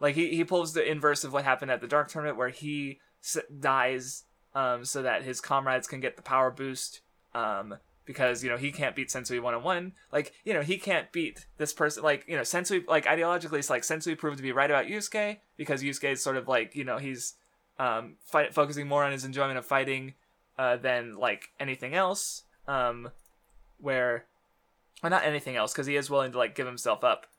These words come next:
But, um, and then, shit, I think I was gonna add something to that, uh, but I forgot.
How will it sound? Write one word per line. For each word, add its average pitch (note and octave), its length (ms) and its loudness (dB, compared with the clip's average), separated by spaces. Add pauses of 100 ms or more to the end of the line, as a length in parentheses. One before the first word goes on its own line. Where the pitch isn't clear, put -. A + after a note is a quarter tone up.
(140)
But, A#2 180 2
um, A2+ 380 -2 (840)
and C3+ 160 -4
then, A#2+ 380 -2 (440)
shit, C3 200 -4
I A#2 60 2
think F3 180 -4
I - 20 0
was D#3 100 -2
gonna B2+ 140 -2
add B2+ 180 0
something A#2 280 -8
to B2+ 160 -8
that, G2 320 0 (240)
uh, G#2+ 160 -6
but A2 140 -2
I G#2 60 0
forgot. G2+ 440 -4